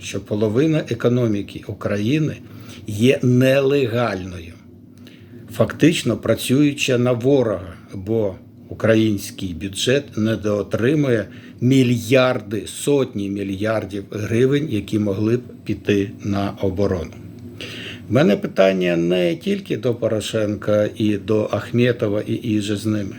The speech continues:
В мене питання до таких роботодавців, які керують відповідними національними об'єднаннями, представляють нашу країну, зокрема, за кордоном.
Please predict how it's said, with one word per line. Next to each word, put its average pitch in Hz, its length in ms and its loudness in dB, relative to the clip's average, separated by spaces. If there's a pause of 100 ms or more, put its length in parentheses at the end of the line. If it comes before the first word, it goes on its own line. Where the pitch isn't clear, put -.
(140)
В 113 60 0
мене 147 220 4
питання 156 640 2 (460)
до 127 140 2
таких 147 600 2 (520)
роботодавців, 127 1400 2
які 107 340 -4
керують 127 760 2 (540)
відповідними 120 800 0
національними 113 880 2
об'єднаннями, 117 840 0
представляють 113 800 -2
нашу 113 340 -2 (360)
країну, 117 560 2
зокрема, 113 680 0
за 101 200 -4
кордоном. 101 580 0